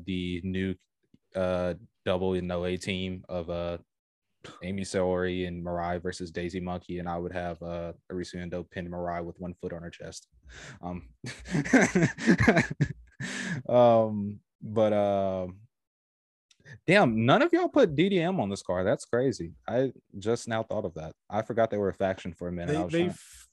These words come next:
Speaker 2: they would fit in weird, uh, against T J P W, truly.
Speaker 1: <sighs> I
Speaker 2: Maybe
Speaker 1: mean
Speaker 2: I'll, you know what? I'll have Julia beat the shit out of Yuki Arai. There you go.
Speaker 1: Yeah. He, ooh. Uh, I like the,
Speaker 2: Someone beat the
Speaker 1: mm,
Speaker 2: shit out of Yuki
Speaker 1: dang, I
Speaker 2: Arai.
Speaker 1: wish Himeka wasn't retired. I'd have went Himeka versus, uh, Yuki Arai and her doing the running concussion bomb.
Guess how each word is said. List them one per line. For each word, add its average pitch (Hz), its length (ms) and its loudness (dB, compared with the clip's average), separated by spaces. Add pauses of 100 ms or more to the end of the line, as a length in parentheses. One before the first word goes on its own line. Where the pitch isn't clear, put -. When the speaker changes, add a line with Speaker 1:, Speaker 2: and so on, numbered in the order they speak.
Speaker 2:
they 156 160 2
would 170 140 0
fit 226 260 -2
in 165 220 2
weird, 120 360 -4
uh, 98 140 -8
against 104 380 -16
T 92 120 -14
J - 140 -18
P - 160 -20
W, 55 380 -18
truly. 55 340 -20 (300)
Speaker 1:
<sighs> - 260 -20
I - 40 -12 (100)
Speaker 2:
Maybe 180 140 6
Speaker 1:
mean 233 120 10
Speaker 2:
I'll, 202 160 6
you 208 80 10
know 220 140 10
what? 220 160 10
I'll 170 160 8
have 165 80 -2
Julia 165 320 2
beat 135 220 -8
the 113 100 -14
shit 127 320 -4
out 107 160 -4
of 101 40 -8
Yuki 101 280 -12
Arai. - 220 -18 (120)
There 113 140 -12
you 95 60 -16
go. - 180 -20 (1000)
Speaker 1:
Yeah. 92 460 -14
He, 101 100 -10
ooh. 117 640 4 (840)
Uh, 117 460 4
I 107 160 0
like 127 220 -2
the, 147 60 -2
Speaker 2:
Someone 127 200 -4
beat 101 220 -12
the 90 60 -12
Speaker 1:
mm, 85 100 -10
Speaker 2:
shit 101 100 -14
out 95 160 -12
of - 60 -20
Yuki 104 100 -14
Speaker 1:
dang, 107 180 4
I 101 80 6
Speaker 2:
Arai. 107 40 6
Speaker 1:
wish 156 140 4
Himeka 107 340 2
wasn't 98 180 -2
retired. 92 340 0
I'd 110 60 4
have 113 80 0
went 104 180 0
Himeka 90 380 -4
versus, 87 380 -6
uh, 85 200 -2
Yuki 87 280 -8
Arai 82 340 -4
and 85 240 -10
her 90 140 -4
doing 87 220 -6
the 85 60 -6
running 85 280 -8
concussion 87 500 -8
bomb. 87 260 -10